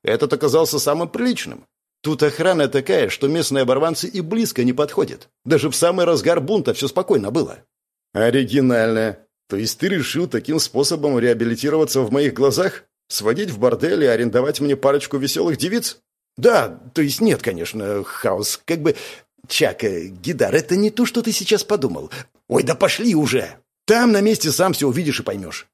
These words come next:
Не мастак я рассказывать, сам знаешь». Дурс постучал, дверь отворилась. На пороге стояла... Наверное, все же девушка. Это я исключительно о возрасте, причем угадывался он с трудом. Одеяние барышни состояло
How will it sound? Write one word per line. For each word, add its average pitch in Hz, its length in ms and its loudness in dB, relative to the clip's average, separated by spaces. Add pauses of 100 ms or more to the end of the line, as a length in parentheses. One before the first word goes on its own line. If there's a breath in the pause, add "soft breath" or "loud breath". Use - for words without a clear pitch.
Не 214 160 4
мастак 175 400 2
я 120 80 4
рассказывать, 113 480 -2
сам 175 180 2
знаешь». - 420 -8 (460)
Дурс 196 420 2
постучал, 156 840 0 (300)
дверь 151 260 0
отворилась. 71 600 -6 (240)
На 104 160 -2
пороге 220 360 2
стояла... 104 1400 0 (440 loud breath)
Наверное, 175 480 2
все 156 160 -2
же 143 100 0
девушка. - 600 -10 (280)
Это 127 180 2
я 123 280 4
исключительно 143 640 -2
о 180 140 0
возрасте, 113 680 0
причем 131 360 0
угадывался 143 580 2
он 147 100 2
с - 60 -6
трудом. 190 460 -2 (480)
Одеяние 113 680 2
барышни 113 480 0
состояло 175 640 0